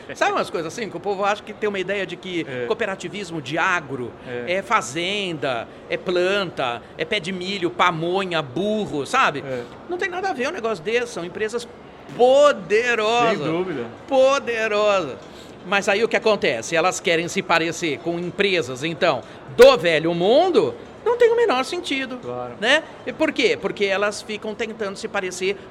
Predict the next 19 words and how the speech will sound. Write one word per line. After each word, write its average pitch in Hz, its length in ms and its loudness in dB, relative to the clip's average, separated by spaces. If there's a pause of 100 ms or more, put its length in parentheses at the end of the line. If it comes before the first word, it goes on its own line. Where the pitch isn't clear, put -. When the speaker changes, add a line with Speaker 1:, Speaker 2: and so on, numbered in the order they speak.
Speaker 2:
com 349 200 0
as 220 140 -4
empresas 214 380 -4
que - 80 -8
elas 233 180 -2
consideram 226 500 -4
grandes. 208 500 -2 (240)
Então 240 260 -4
é 240 80 -2
aquilo 233 280 -4
que 233 100 -6
a - 20 -6
gente 214 140 -8
sempre 220 240 -6
fala: 208 320 -2
olha 330 160 0
pra 233 140 -6
você 175 320 -4
antes, 190 340 -4